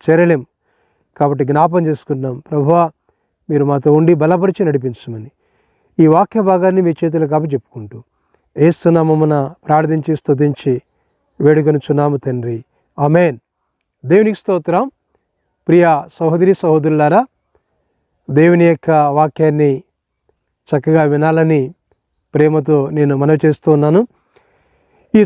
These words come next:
చదవబడినటువంటి లేఖన భాగములో బలిష్ఠుడైన దేవదూత పరలోకము నుండి దిగి వచ్చినటువంటి విధానాన్ని మనం చూస్తూ ఉన్నాం.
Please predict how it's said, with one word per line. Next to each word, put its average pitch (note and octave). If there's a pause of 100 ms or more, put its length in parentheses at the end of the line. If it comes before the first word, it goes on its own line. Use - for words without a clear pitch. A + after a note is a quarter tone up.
చదవబడినటువంటి A3+ (100)
లేఖన F3+ (120)
భాగములో E3 (1500)
బలిష్ఠుడైన G3+ (280)
దేవదూత D#3 (420)
పరలోకము G3
నుండి D#3+ (1000)
దిగి F#3
వచ్చినటువంటి E3
విధానాన్ని D#3 (500)
మనం C#3+
చూస్తూ D3+ (100)
ఉన్నాం. C#3+